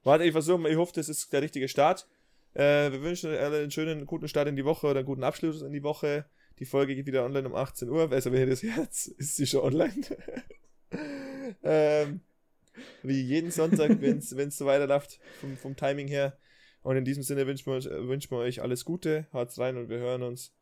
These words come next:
Speaker 1: in kommender Woche. Kuss, Kuss, Kuss.
Speaker 2: Genau.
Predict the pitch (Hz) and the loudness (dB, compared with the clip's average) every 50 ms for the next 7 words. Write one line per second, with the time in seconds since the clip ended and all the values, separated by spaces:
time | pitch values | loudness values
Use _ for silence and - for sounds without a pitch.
0 | _ _ _ _ _ - - 120 123 127 127 135 131 _ _ _ _ _ _ - | _ _ _ _ _ -2 2 2 4 2 2 -2 -8 _ _ _ _ _ _ -4
1 | - 117 120 123 123 135 139 131 160 170 - 135 120 120 _ _ _ _ _ _ | -4 -2 -2 2 2 2 4 4 2 2 2 0 -2 -2 _ _ _ _ _ _
2 | _ _ - 131 127 - 147 135 - - 165 - - _ _ _ _ _ _ _ | _ _ -8 -6 -6 -6 -6 -4 -2 -2 -2 -4 -6 _ _ _ _ _ _ _
3 | _ _ _ _ _ _ _ _ _ _ _ _ _ _ _ _ _ _ _ _ | _ _ _ _ _ _ _ _ _ _ _ _ _ _ _ _ _ _ _ _
4 | - - 151 156 156 139 123 - | -6 -2 -2 0 0 -2 -2 -6